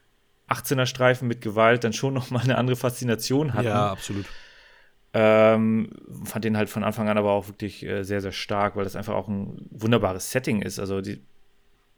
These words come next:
Speaker 1: kannte man jetzt, oder kannte ich jetzt so in der Phase noch nicht, äh, in, in dem,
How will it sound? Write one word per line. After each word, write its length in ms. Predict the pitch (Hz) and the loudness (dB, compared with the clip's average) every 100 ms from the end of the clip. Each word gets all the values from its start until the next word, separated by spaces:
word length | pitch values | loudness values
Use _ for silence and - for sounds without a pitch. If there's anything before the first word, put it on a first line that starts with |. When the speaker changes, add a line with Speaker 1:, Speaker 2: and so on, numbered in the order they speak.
| _ | _
Speaker 1:
kannte 280 | - 120 151 | -2 0 2
man 180 | 147 151 | 2 2
jetzt, 160 | 147 | 4
oder 140 | 117 107 | 4 4
kannte 260 | 127 127 | 2 2
ich 140 | 123 131 | 2 2
jetzt 160 | 143 | 0
so 80 | 135 | 0
in 100 | 123 | 2
der 140 | 123 123 | 2 2
Phase 340 | 127 123 127 | 2 0 0
noch 280 | 113 110 107 | -2 -4 -2
nicht, 360 | 120 - - | -2 -4 -6
äh, 380 | 123 139 143 135 | -2 0 0 0
in, 140 | 123 110 | -4 -6
in 100 | 117 | -6
dem, 380 | 127 135 131 | -4 -6 -10